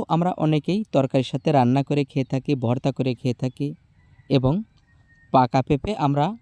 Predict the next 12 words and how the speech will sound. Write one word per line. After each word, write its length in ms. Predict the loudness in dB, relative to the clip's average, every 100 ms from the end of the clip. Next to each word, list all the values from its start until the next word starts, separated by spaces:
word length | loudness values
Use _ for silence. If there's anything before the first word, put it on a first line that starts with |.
| _ _ _ _ -8
সবাই 360 | 0 4 4
ভালোবেসে 480 | 4 0 0 -2 -8
থাকি, 300 | -10 -10 -12 -20 _ _ _ -6
সবাই 320 | 0 2 2
খেয়ে 240 | -2 -4 -4
থাকি। 240 | -6 -12 -18 _ _ _ _ _ _ _ _ _ 2
তো 100 | 2 2 _ _ _ _ _ _ _ _ 0
এই 120 | 0 4
পেঁপে 340 | 2 4 2 2 -2 0
আমাদের 440 | 2 2 2 0 -2 -8 _ _ _ _ -12 -2
যে 100 | 0
সকল 280 | 0 -2